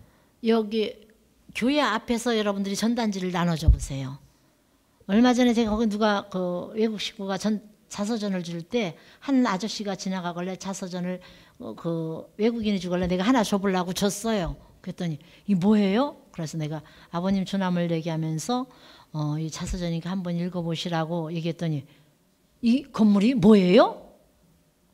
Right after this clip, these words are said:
이거 입주하면서 십 년 가까이 시티파크 사셨대요. 근데 이게 통일교회인지를 몰라요. 왜?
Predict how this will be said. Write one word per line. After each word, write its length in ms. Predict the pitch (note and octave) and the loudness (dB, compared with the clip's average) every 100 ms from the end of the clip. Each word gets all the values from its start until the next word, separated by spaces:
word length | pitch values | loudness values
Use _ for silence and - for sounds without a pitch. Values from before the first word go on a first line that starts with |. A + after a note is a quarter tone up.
| _ _ _ _ _ _ - | _ _ _ _ _ _ -2
이거 200 | B3+ C#4 | 2 6
입주하면서 800 | C#4 C#4+ - C#4+ C4 B3 B3 A#3+ | 6 4 0 0 2 2 2 0
십 260 | A3+ E4+ F4 D#4+ | -4 -6 -4 0
년 200 | C#4+ C4+ | 2 2
가까이 440 | A#3+ - A3 A3+ | 2 2 0 0
시티파크 540 | G#3 - C#4+ A3 - F#3+ | -2 -6 -4 -4 -4 -6
사셨대요. 640 | A3 G#3+ F#3+ - C#3 C#3+ - _ _ _ _ _ - | -4 -4 -6 -8 -14 -14 -18 _ _ _ _ _ 2
근데 220 | C4+ C4+ | 4 6
이게 140 | A#3+ | 6
통일교회인지를 1040 | C4 - E4+ E4+ D4+ - A#3+ A#3 G#3 A3+ G3+ | 6 2 0 0 0 4 6 6 4 2 4
몰라요. 520 | C3 C#3 C3+ C#3 D3 _ _ _ _ _ _ _ _ _ _ _ _ _ _ _ _ _ _ _ _ _ _ _ _ - | 4 2 -4 -8 -12 _ _ _ _ _ _ _ _ _ _ _ _ _ _ _ _ _ _ _ _ _ _ _ _ 4
왜? 380 | A#3+ D#3 - | 4 4 -4